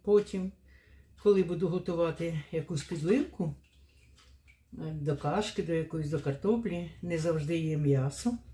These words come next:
І коли я приготую отакий, у підливочку дос-, додам оцей гарний маринад, і буде у нас підливочка чи то до кашки,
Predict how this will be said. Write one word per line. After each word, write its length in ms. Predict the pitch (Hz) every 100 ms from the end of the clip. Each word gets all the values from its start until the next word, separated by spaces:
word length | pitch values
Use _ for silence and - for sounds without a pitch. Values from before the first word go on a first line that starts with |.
| - - - - - - - - - -
І 240 | 190 175
коли 300 | - 170 170
я 160 | 160 151
приготую 680 | 170 151 147 156 156 151 143 -
отакий, 560 | 151 143 147 156 151 131 - - - - - - - - - -
у 160 | 151
підливочку 680 | 180 160 156 151 143 - 147
дос-, 320 | 147 139 - 156 156 -
додам 480 | 170 147 147 135 139 - - - - _ - - - - _ - _ _ - - - - -
оцей 240 | 139 151
гарний 300 | 135 143 139
маринад, 460 | 135 131 135 202 - -
і 100 | 147
буде 260 | 202 247
у 40 | 156
нас 160 | 143
підливочка 600 | - 151 151 151 143 147
чи 160 | 139 208
то 140 | 247
до 140 | 240 254
кашки, 440 | 359 381 - -